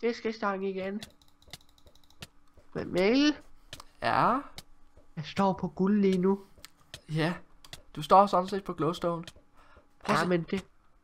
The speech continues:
Speaker 2: Så er der ikke flere fle-, så er der ikke mere fiskestange.
Speaker 1: Ja, hvad?
Speaker 2: Ja.
Speaker 1: Mikkel, Mikkel, det er jo fu-, bare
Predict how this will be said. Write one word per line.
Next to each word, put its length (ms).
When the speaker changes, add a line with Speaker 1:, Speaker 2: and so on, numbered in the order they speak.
Speaker 2:
Så 260
er 120
der 120
ikke 120
flere 180
fle-, 420
så 140
er 60
der 80
ikke 140
mere 120
fiskestange. 580
Speaker 1:
Ja, 60
hvad? 140
Speaker 2:
Ja. 100
Speaker 1:
Mikkel, 300
Mikkel, 400
det 60
er 40
jo 200
fu-, 280
bare 500